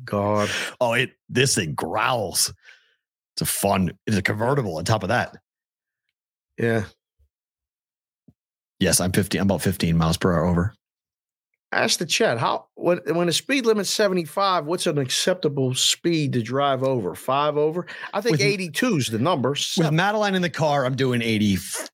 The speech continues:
Speaker 2: eighty-three, four, somewhere in that range, which is not in the car. I'm going ninety. Talking seventy-five, sixty-five.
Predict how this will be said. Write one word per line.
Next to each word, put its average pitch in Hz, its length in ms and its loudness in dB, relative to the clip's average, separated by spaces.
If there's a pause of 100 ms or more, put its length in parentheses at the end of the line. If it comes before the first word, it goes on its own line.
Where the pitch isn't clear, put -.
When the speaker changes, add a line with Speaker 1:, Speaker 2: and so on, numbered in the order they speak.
(520)
Speaker 2:
eighty-three, 90 840 0
four, 78 320 0
somewhere 85 220 2
in 85 40 2
that 67 80 0
range, 73 320 0
which 98 160 0
is 98 60 0
not 135 140 2
in 147 60 -6
the 143 80 -2
car. 139 220 0
I'm 110 100 -2
going 90 200 0
ninety. 76 340 -2 (1040)
Talking 92 220 0
seventy-five, 120 760 0 (600)
sixty-five. 135 680 0